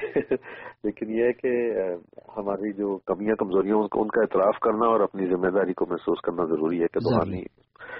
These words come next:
Speaker 1: ہماری، آ، روحانی رسپانسبلٹی یہ صرف pastors کے لیے نہیں ہے۔
Speaker 2: ہوں۔ ہاں جی، بالکل، ایسا ہی ہے۔
Speaker 1: ہے نا؟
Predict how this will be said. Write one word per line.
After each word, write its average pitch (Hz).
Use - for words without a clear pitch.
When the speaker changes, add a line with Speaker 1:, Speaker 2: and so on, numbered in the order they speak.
Speaker 1:
ہماری، 107
آ، 95
روحانی 101
رسپانسبلٹی 104
یہ 123
صرف 107
pastors 87
کے 90
لیے 82
نہیں 76
ہے۔ 71
Speaker 2:
ہوں۔ 104
ہاں 120
جی، 107
بالکل، 110
ایسا 110
ہی 104
ہے۔ 87
Speaker 1:
ہے 92
نا؟ 113